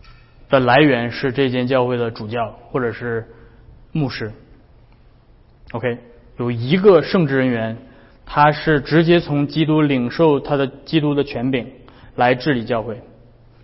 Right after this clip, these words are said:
当然，他可以把这个权柄委托给其他人，但是他是这个权柄的直接领受者。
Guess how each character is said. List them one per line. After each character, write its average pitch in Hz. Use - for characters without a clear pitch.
当 190
然， 170
他 170
可 160
以 170
把 139
这 143
个 156
权 139
柄 123
委 120
托 233
给 156
其 -
他 123
人， 120
但 170
是 156
他 165
是 170
这 160
个 143
权 135
柄 131
的 120
直 131
接 139
领 120
受 135
者。 110